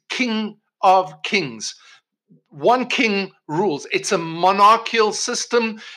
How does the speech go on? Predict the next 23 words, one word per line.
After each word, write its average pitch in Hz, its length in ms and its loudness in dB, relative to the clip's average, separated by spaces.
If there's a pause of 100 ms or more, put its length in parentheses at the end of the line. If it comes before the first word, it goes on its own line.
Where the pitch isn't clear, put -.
that 156 540 -2
governs 185 800 -2 (180)
us. - 400 0 (260)
And 190 220 -2
so 190 260 4
we 208 320 0
are 180 260 2
under 185 460 0 (160)
the 160 560 -2
most 170 480 2
righteous, 156 640 -2
most 165 580 0
just, - 540 -4 (240)
most 180 560 0
loving 220 420 2
kind 165 560 -2 (460)
King 202 460 -2
of 180 240 0
Kings. 135 420 -8 (360)
<laughs> - 340 -10
Isn't 240 240 -2
that 262 140 4
awesome? 262 440 4